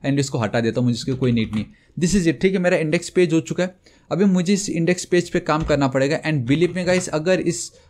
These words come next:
वेबसाइट को अगर आप मैं क्रिएट करने जाता हूँ तो मुझे बहुत ही ज़्यादा टाइम लगने वाला है, लेकिन फिर भी मैं करूँगा। लेकिन इसका जो सीएसएस का जो पार्ट होगा गाइस, उसको मैंने प्री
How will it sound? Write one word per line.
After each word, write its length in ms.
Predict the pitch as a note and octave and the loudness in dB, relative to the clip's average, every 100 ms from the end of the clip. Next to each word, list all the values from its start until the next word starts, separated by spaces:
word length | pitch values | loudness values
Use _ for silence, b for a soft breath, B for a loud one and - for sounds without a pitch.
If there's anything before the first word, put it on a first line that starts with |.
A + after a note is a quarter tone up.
| _ | _
वेबसाइट 380 | C#3 C#3+ F#3 D#3+ | 0 0 0 2
को 80 | D#3+ | 2
अगर 220 | D3 D#3 | 2 2
आप 120 | C#3+ D3+ | 2 -2
मैं 120 | D3+ | -2
क्रिएट 240 | D3 D3+ - | 0 0 0
करने 260 | D3 D3 | -2 -2
जाता 340 | B2 B2 B2 D3 | 0 0 0 -2
हूँ 80 | |
तो 80 | D3+ | -2
मुझे 200 | D3+ C#3+ | -2 -2
बहुत 480 | C3 A#2 B2 D#3+ D#3+ | -2 0 0 0 0
ही 80 | F3+ | 2
ज़्यादा 240 | E3 D#3+ | 2 2
टाइम 240 | D#3 D#3 D#3 | 0 0 0
लगने 220 | D3 D#3+ | 0 0
वाला 220 | D#3 D#3 | 0 0
है, 120 | F#3 - b D#3 | -2 -8 b -2
लेकिन 200 | F3 F3 | 2 2
फिर 160 | G#3+ | 2
भी 100 | G3+ | 2
मैं 140 | G3+ G3 | 0 2
करूँगा। 400 | F3+ E3+ F3+ G3 | 2 2 2 0
लेकिन 380 | D#3+ D#3+ G3 F3+ | 2 0 2 0
इसका 260 | E3 - | 0 0
जो 140 | F3+ F#3 | 0 0
सीएसएस 400 | - E3 E3+ E3+ | 2 0 0 -2
का 140 | F#3+ | 0
जो 160 | D#3+ F3 | 0 -2
पार्ट 320 | - D3+ D#3+ | 0 0 0
होगा 160 | D3+ D#3+ | 0 0
गाइस, 260 | E3 E3 | 0 -2
उसको 220 | D#3+ - E3 | -4 -4 -2
मैंने 160 | E3 | -2
प्री 300 | - - F#3 | -4 -2 0